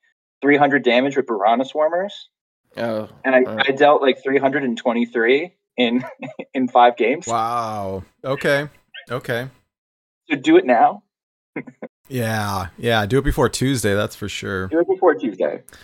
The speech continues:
Speaker 1: Yeah.
Speaker 3: All right. Well, uh, yeah, let's talk about some news, 'cause we, we got some earlier today. The timing on this is actually really good. I,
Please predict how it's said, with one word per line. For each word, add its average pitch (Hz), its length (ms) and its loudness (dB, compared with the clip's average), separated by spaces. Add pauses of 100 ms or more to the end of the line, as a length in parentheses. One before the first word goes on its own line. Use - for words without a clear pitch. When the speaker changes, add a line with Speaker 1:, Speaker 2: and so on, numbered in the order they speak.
(100)
Speaker 1:
Yeah. 87 220 -6 (180)
Speaker 3:
All 107 180 -6
right. 92 240 -6
Well, 139 320 0 (100)
uh, 123 640 -2
yeah, 156 200 2 (160)
let's 190 200 -2
talk 302 220 -4
about 202 300 0
some 123 160 0
news, 117 440 2
'cause 101 380 -8
we, 117 220 -8
we 104 120 -6
got 113 280 0
some 98 220 -4
earlier 101 400 -2
today. 92 260 -4
The 90 100 -8
timing 175 520 -4
on 110 120 -4
this 101 180 -6
is 95 80 -10
actually 92 380 -4
really 85 240 -8
good. 76 340 -8
I, 104 300 -4